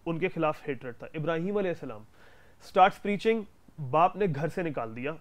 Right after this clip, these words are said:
यहाँ तक दुश्मन हो गए कि सब लोगों ने उठा के आग में फेंक दिया। क्यों? किस बात से दुश्मनी पैदा हुई? सिर्फ, सिर्फ ये कि अल्लाह की बात कर रहे थे। आगे चले, मूसा अलैहिस्सलाम, this is very interesting। मूसा अलैहिस्सलाम ने जब बात शुरू की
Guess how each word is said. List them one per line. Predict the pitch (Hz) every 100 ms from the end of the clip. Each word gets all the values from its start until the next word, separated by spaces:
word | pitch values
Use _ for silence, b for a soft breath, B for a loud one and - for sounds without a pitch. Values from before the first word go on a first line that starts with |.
| -
यहाँ | 143 156 180
तक | 190
दुश्मन | 160 160 170
हो | 165
गए | 165
कि | 175
सब | 165 165
लोगों | 151 156
ने | 156
उठा | 147 139
के | 135
आग | - 120
में | 117
फेंक | - 78 55
दिया। | - - _ b b _
क्यों? | - 269 156 113 -
किस | 233 202
बात | 190
से | 185
दुश्मनी | 151 - 147
पैदा | 139 135
हुई? | 131
सिर्फ, | - 160 -
सिर्फ | - 185 160
ये | 160
कि | 147
अल्लाह | 135
की | 131
बात | 117 107
कर | -
रहे | - -
थे। | - b b b b 156
आगे | 170 180
चले, | 175 165 147 b b - 156
मूसा | 165 -
अलैहिस्सलाम, | 165 131 - 113 - - - - - -
this | 156
is | 165
very | 143 131
interesting। | 131 123 135
मूसा | 147 202 240
अलैहिस्सलाम | 240 226 214 202
ने | 202 196
जब | 180 151 151
बात | 165 165
शुरू | - 165
की | 156 165